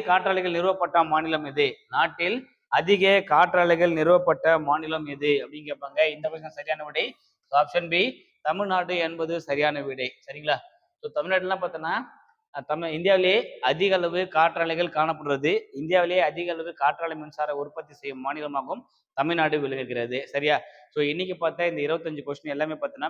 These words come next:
ப்ரீவியஸ் இயர்ல கேட்ட கொஸ்டின்ஸ் தான் நம்ம ட்வென்டி ஃபைவ், ட்வென்டி ஃபைவ் கொஸ்டின்ஸா பார்த்துக்கிட்டு இருக்கோம். So எஸ் ஐ டபுள்ஸா அப்படின்னு சொல்லிட்டு ஒரு டெஸ்ட் பேட்ச் வந்து எஸ் ஐக்கு போயிட்டு இருக்குது. அந்த கொஸ்டினுக்கான எக்ஸ்பிளனேஷன் தான் இது. சரியா? So இருபத்தஞ்சு, இருபத்தஞ்சு கொஸ்டினா பார்க்கலாம். So இன்னொரு te-,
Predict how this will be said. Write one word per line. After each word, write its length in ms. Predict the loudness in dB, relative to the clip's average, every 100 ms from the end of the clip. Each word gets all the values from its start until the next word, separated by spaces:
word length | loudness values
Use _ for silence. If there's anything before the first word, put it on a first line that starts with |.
| -8
ப்ரீவியஸ் 380 | -6 -2 -4 -6
இயர்ல 180 | -10 -10
கேட்ட 320 | -10 -6 -6
கொஸ்டின்ஸ் 380 | -6 -18 -20 -8
தான் 180 | 0 0 -2 -18 _
நம்ம 200 | -10 -6
ட்வென்டி 260 | -2 -2 -2
ஃபைவ், 140 | -6
ட்வென்டி 220 | -8 -6
ஃபைவ் 140 | -4 -6
கொஸ்டின்ஸா 320 | -8 -6 -2
பார்த்துக்கிட்டு 400 | 2 0 0 -6
இருக்கோம். 200 | -8 -12
So 100 | -8 -6
எஸ் 220 | -6 -6
ஐ 80 | -6
டபுள்ஸா 400 | -4 -6 -4 -4
அப்படின்னு 260 | -6 -8
சொல்லிட்டு 240 | -10 -4 -2 -2 -10 _
ஒரு 120 | -6 0
டெஸ்ட் 220 | 2 2
பேட்ச் 180 | -4 -4
வந்து 140 | -4
எஸ் 160 | -4 -4
ஐக்கு 160 | -4
போயிட்டு 240 | -2 -2 -2
இருக்குது. 260 | -2 -2 -2
அந்த 300 | -6 -6 -8
கொஸ்டினுக்கான 520 | -10 -12 -10 -6 -4 -2 -4 -8 _ -12
எக்ஸ்பிளனேஷன் 560 | -8 -6 -8 -10 -8
தான் 120 | -4
இது. 200 | -4 -4 -6 -10 _
சரியா? 240 | -6 -2 -2
So 120 | -2 -4
இருபத்தஞ்சு, 360 | -2 -2 -2
இருபத்தஞ்சு 300 | -4 -6 -10
கொஸ்டினா 260 | -10 -10 -6
பார்க்கலாம். 360 | -4 -4 -6 -10
So 120 | -12 -12
இன்னொரு 320 | -8 -8 -8
te-, 240 | -8 -8